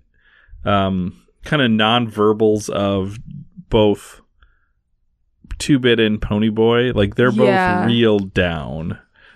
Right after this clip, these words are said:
Speaker 1: Um, and Two-Bit says, "I don't know about stuff like this, but he didn't look good. He passed out cold before we left." And then there's a long silence. And I
Speaker 2: Mm-hmm.
Speaker 1: think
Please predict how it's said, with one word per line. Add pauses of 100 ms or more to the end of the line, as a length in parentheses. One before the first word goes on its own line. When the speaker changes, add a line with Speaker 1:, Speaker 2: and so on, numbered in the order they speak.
(140)
Speaker 1:
Um,
and
Two-Bit
says, (400)
"I
don't
know
about
stuff
like
this,
but
he
didn't
look
good. (420)
He
passed
out
cold
before
we
left."
And
then
there's
a
long
silence. (240)
And
I
Speaker 2:
Mm-hmm.
Speaker 1:
think